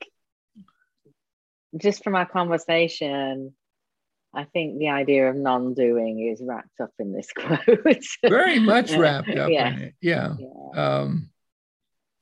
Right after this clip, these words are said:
Speaker 2: so that's, that's, uh,
Speaker 1: Is that all you've got?
Speaker 2: that's all I got
Speaker 1: <laughs>
Speaker 2: for now.
Speaker 1: Oh,
Speaker 2: Uh, but if
Speaker 1: very
Speaker 2: anyone,
Speaker 1: interesting.
Speaker 2: anyone,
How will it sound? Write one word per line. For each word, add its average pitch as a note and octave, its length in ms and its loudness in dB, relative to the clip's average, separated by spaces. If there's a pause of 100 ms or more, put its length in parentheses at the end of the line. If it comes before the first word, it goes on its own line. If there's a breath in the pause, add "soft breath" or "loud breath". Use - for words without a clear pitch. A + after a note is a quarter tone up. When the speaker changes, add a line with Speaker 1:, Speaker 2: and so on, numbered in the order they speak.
(560)
Speaker 2:
so G#3 180 2
that's, A3 460 0 (120)
that's, G#3 480 -2
uh, G3 400 4 (2500)
Speaker 1:
Is C3+ 140 -8
that F3+ 180 2
all G3+ 180 8
you've G#3 180 4
got? B3 380 4
Speaker 2:
that's F#3 280 2
all F#3+ 280 4
I G#3 120 4
got G#3+ 380 2
Speaker 1:
<laughs> - 0 -
Speaker 2:
for G#3 160 -2
now. A3 560 -2
Speaker 1:
Oh, E3 300 -4 (160)
Speaker 2:
Uh, E3+ 180 2
but F#3+ 180 4
if A3+ 80 2
Speaker 1:
very A3 60 0
Speaker 2:
anyone, A3+ 320 -2 (140)
Speaker 1:
interesting. G3 80 -4
Speaker 2:
anyone, G3+ 680 -2